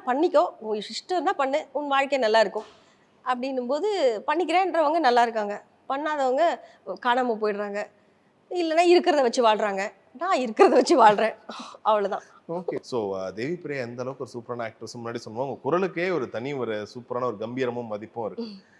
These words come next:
Speaker 2: நீங்க நிறைய கேரக்டர்ஸ்க்கு டப்பிங் பேசியிருந்தாலும், what's your very favorite character? இது செம்மையா இருந்துச்சு, ரொம்ப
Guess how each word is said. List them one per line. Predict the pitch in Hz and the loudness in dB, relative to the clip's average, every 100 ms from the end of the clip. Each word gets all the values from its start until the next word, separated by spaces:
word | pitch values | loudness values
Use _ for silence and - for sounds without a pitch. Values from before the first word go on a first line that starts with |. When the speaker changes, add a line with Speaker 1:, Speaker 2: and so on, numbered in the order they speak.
| _ _ | _ _
Speaker 2:
நீங்க | - 135 120 | -10 -6 -6
நிறைய | 131 190 233 | -6 -8 -8
கேரக்டர்ஸ்க்கு | 185 165 175 190 - 139 | -6 -6 -6 -10 -10 -8
டப்பிங் | 127 135 | -8 -8
பேசியிருந்தாலும், | 123 110 104 120 180 143 _ _ 151 | -10 -12 -10 -6 -6 -10 _ _ -6
what's | 202 | -4
your | 240 156 | -4 -4
very | 139 180 - | -4 -8 -10
favorite | 147 160 156 131 | -10 -8 -8 -4
character? | 123 107 | -4 -4
இது | 104 104 | -10 -12
செம்மையா | 101 123 170 185 | -10 -8 -4 -4
இருந்துச்சு, | 147 123 113 | -4 -6 -10
ரொம்ப | 110 139 | -10 -10